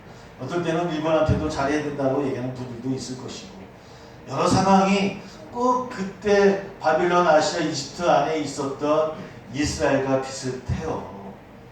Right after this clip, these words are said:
이런 상황 속에서 하나님이 예레미야를 부르셔요. 그리고 그를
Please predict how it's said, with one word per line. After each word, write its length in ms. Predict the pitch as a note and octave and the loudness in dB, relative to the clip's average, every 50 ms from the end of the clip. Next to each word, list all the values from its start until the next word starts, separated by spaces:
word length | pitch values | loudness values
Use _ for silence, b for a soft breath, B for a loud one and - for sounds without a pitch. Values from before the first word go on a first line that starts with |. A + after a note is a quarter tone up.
| - B B B B B B B B B B - | -20 B B B B B B B B B B -8
이런 240 | D3 F#3 G3 G3 | 0 2 2 4
상황 340 | G3 F#3+ G3 G3 G3 G3 G3 F#3+ | 4 4 4 4 4 4 4 2
속에서 300 | F#3+ F3+ F3 F3 F3+ F#3+ | 2 2 2 2 4 4
하나님이 720 | F3+ E3+ E3 E3 D#3 D#3 D#3 E3 E3+ F3 F3 F3 E3+ E3+ B B B B B - A#2+ | 4 4 4 2 0 -4 -6 -6 -4 -4 -4 -4 -6 -10 B B B B B -6 -2
예레미야를 760 | B2+ C3 C3 C#3+ D#3 E3 F3 F3+ E3+ D#3 D3+ D#3 D#3+ D#3+ D#3+ | 2 4 6 6 6 4 4 4 4 4 6 6 6 4 2
부르셔요. 720 | - - B2 B2+ C3+ C#3+ C#3+ - G3 G3+ G3 G3 F#3+ - - - | 0 -2 -2 -2 -2 -2 -2 -2 -2 -2 -2 -2 -4 -4 -8 -12
그리고 260 | B2 A#2 B2+ D3 - | -12 -8 -8 -6 -8
그를 480 | - C3 B2+ A#2+ C3+ D3+ D#3 D#3+ D#3+ | -6 -6 -4 -2 0 0 0 0 -2